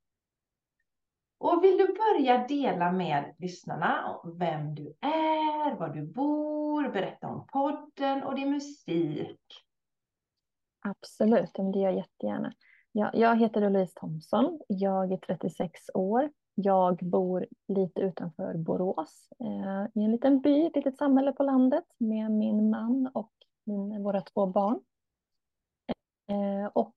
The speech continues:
Speaker 2: eh, ja, eh, ska vi se, var ska jag börja då när jag berättar lite om mig, mig själv? Jag, eh, kommer egentligen inte från Västra Götaland från början, utan jag kommer från Stockholmshållet. Men, eh, min man kommer härifrån, så jag flyttade ner hit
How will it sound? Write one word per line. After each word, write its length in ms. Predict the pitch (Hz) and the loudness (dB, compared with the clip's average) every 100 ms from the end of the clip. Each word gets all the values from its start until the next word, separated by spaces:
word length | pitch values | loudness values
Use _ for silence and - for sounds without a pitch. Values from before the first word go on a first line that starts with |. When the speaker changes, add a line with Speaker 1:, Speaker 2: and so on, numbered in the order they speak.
| _ - | _ -2
Speaker 2:
eh, 360 | 220 214 220 | 0 0 0
ja, 600 | 208 214 240 240 226 285 - _ - | 0 2 2 2 2 0 -4 _ -6
eh, 760 | 214 202 202 202 202 202 202 | -4 -4 -4 -4 -4 -4 -6
ska 220 | 214 _ 220 | -10 _ -8
vi 40 | |
se, 140 | 214 196 | -2 0
var 100 | 196 | 0
ska 180 | - | 0
jag 160 | 208 190 | -2 2
börja 420 | 240 202 170 240 | 2 2 0 0
då 140 | 214 190 | 2 0
när 80 | |
jag 120 | 196 196 | -4 -4
berättar 320 | 190 - 202 | -8 -8 -10
lite 220 | 190 190 | -8 -4
om 120 | 185 | -2
mig, 140 | 185 190 | -2 -2
mig 320 | 190 190 180 | -4 -4 -4
själv? 120 | 196 - _ _ _ _ - | -8 -8 _ _ _ _ -2
Jag, 440 | 202 226 220 214 202 | 2 4 4 4 2
eh, 840 | - 202 202 196 196 196 190 214 - | 0 2 2 2 2 2 0 -4 -8
kommer 320 | - 185 196 | -2 2 4
egentligen 260 | 233 214 214 | 2 2 0
inte 120 | 214 | 0
från 120 | 196 | 0
Västra 240 | 190 - 196 | 0 0 -2
Götaland 320 | 190 196 180 | -2 -6 -8
från 100 | 180 | -4
början, 300 | 185 180 196 | -2 0 0
utan 120 | 196 | -2
jag 100 | 175 | -4
kommer 280 | - 175 170 | -4 -4 -4
från 160 | 175 | -6
Stockholmshållet. 840 | 170 196 - 175 170 - 175 240 320 208 | -8 -8 -4 -4 -4 -4 -6 -4 -4 -2
Men, 280 | 196 190 | 0 2
eh, 320 | 190 185 185 196 | 0 0 -2 0
min 200 | 196 190 | 0 2
man 220 | 180 233 | 2 0
kommer 260 | 285 294 285 | 0 0 2
härifrån, 400 | 254 262 240 277 | 2 0 -2 -4
så 100 | 233 | -4
jag 120 | 214 | -4
flyttade 540 | 220 214 196 202 208 214 | -6 -4 -2 0 0 2
ner 260 | 214 208 | 2 0
hit 340 | 202 202 196 | 0 -2 -2